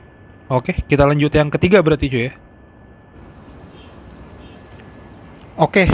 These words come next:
lokasi yang ketiga masih di kota Z, cuy, ya. Ini di kota Z masih, cuy. Di shopping district. Terus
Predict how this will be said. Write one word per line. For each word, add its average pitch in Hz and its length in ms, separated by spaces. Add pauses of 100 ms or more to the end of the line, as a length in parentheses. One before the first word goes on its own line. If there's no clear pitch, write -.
lokasi 151 460
yang 156 100
ketiga 170 380
masih 160 260
di 151 60
kota 143 320
Z, 160 240
cuy, 127 240
ya. - 20 (840)
Ini 131 240
di 127 100
kota 117 240
Z 117 220
masih, 123 240
cuy. 113 180 (1700)
Di 127 80
shopping 131 320
district. - 480 (960)
Terus 139 960